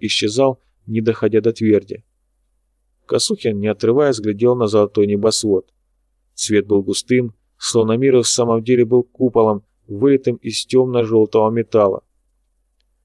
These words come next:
Показалось даже, что он видит неровную шероховатую поверхность, от которой исходит лёгкое свечение. Но вот золотой купол затуманился. Откуда-то с юга плеснуло алым,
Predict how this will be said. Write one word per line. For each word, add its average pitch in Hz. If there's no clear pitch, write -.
Показалось 147
даже, 151
что 135
он 131
видит 143
неровную 131
шероховатую 127
поверхность, 139
от -
которой -
исходит 120
лёгкое 101
свечение. 107
Но 123
вот 190
золотой 123
купол 131
затуманился. 107
Откуда-то 117
с -
юга 127
плеснуло 113
алым, 135